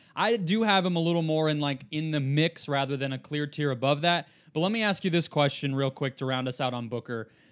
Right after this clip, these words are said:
Um, what would he have to do for it to feel more locked in that he is at the top of that group or even, like, raises himself out of that group to be in kind of his own tier above those guys? Like, what, what would this season have to look like for him to do that?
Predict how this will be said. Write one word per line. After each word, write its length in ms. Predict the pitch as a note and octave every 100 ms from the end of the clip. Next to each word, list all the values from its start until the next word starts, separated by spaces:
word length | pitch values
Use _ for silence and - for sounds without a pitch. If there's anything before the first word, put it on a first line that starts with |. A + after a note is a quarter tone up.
| _ -
Um, 480 | B2+ B2 A2+ A2 - _ _ _ _ _ _ _ -
what 240 | C#3+ G#3
would 120 | A3+ F3
he 160 | F3+
have 260 | E3+ E3 -
to 100 | C#3
do 460 | A#2+ D3 C#3+ C3+ B2+
for 320 | - C#3 C3+
it 220 | C3+ -
to 180 | - C3
feel 520 | - D#3 D3+ D3 C#3+
more 320 | C3+ C3 C3
locked 420 | B2 B2 B2 -
in 220 | C3 B2+ B2
that 160 | A#2+
he 420 | B2+ B2 A#2+ A#2 - _ _ _ _ _ _ _ _
is 160 | D3+ D3+
at 140 | C3+
the 60 | A#2+
top 340 | - F3 F#3+
of 60 | F#3
that 200 | F3 E3+
group 380 | D3+ D#3+ D#3 -
or 180 | C3+ C3+
even, 360 | D3+ C#3 C3 B2
like, 200 | A2 -
raises 380 | C#3 D#3 D3 C3+
himself 380 | C3 - A#2+ -
out 180 | D#3+ F3
of 60 |
that 180 | E3+ D#3+
group 240 | C#3+ D3+ -
to 100 | B2+
be 180 | B2+
in 160 | B2 A#2+
kind 220 | B2+ C3
of 100 | B2
his 140 | A2+ A2
own 220 | D#3 F3
tier 280 | - E3 D#3+
above 280 | D3 D3+ C#3+
those 220 | D3+ C#3+
guys? 380 | D3+ C#3+ C#3+ C3+
Like, 160 | C3+ C3+
what, 240 | E3+ D#3
what 180 | D#3+ E3+
would 140 | F3
this 160 | D#3 C#3+
season 280 | D3+ C3+ C3
have 220 | C3 -
to 60 |
look 260 | A#2 C3 B2+
like 220 | B2 A2+
for 140 | - A#2+
him 160 | A2+
to 60 | A2
do 160 | G#2+ G2
that? 200 | F#2